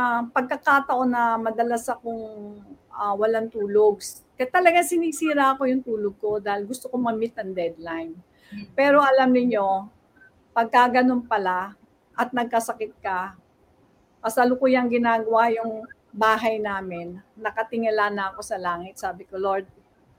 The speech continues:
Speaker 1: Lord, sabi ko, "mukhang ano ah, mukhang halos mamamatay na ako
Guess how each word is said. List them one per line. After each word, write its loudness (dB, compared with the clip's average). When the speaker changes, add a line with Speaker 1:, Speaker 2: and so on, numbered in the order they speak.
Speaker 1:
Lord, 8
sabi 4
ko, 0
"mukhang 0
ano 2
ah, 0
mukhang -4
halos 0
mamamatay -2
na -4
ako -20